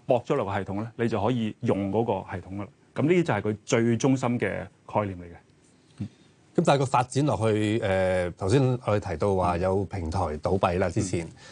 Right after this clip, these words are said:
Speaker 2: 噉但係其實有平台呢個概念已經唔係好去中心化㗎啦嘛。噉即係有平台需要監管，噉兩者係咪有衝突定係點樣樣嘅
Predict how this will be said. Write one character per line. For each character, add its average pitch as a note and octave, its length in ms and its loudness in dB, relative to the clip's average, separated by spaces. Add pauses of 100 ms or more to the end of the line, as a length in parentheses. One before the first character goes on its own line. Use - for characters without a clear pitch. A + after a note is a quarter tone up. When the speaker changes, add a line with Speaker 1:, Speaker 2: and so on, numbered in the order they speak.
(180)
Speaker 2:
噉 F#3+ 140 4
但 D3+ 100 6
係 - 40 -2
其 A#2 60 0
實 A#2 160 4
有 A#2+ 160 4
平 F2+ 340 -6
台 E2+ 180 -4
呢 C#3+ 140 4
個 A2+ 120 0
概 G2 140 2
念 F#2+ 100 0
已 A2+ 60 2
經 C#3 320 0
唔 F2+ 260 -6
係 F2+ 240 0
好 G#2+ 300 2
去 G2 100 4
中 A2+ 180 0
心 G2 200 -2
化 E2 240 -2
㗎 E2 40 -6
啦 F2 60 -4
嘛。 E2+ 200 -4 (120)
噉 D#3 180 2
即 F#3 100 4
係 D#3+ 60 4
有 A#2 140 4
平 A#2 160 0
台 F2 320 0
需 - 160 -2
要 B2 80 4
監 C3 240 0
管， G2+ 260 -2 (380)
噉 F3 240 2
兩 A#2+ 240 2
者 D3 100 2
係 C#3+ 100 2
咪 G#2+ 80 2
有 G#2 100 0
衝 C3+ 200 -2
突 G#2+ 100 -4
定 F2+ 200 -6
係 E2 60 -4
點 F#2 120 -4
樣 F#2+ 80 -2
樣 F2+ 100 -2
嘅 F2+ 40 -6